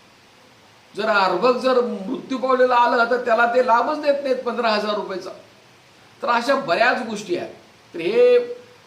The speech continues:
अ, हे होत नाही, ते होत नाही, अमुकच होत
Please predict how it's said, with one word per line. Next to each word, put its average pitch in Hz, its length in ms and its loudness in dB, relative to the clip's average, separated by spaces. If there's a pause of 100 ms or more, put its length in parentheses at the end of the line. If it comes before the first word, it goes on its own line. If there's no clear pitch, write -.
(160)
अ, 165 200 -4
हे 196 140 0
होत 214 340 -2
नाही, 208 220 -8
ते 208 80 -4
होत 190 340 -4
नाही, 190 140 -4
अमुकच 196 460 -6
होत 190 160 -6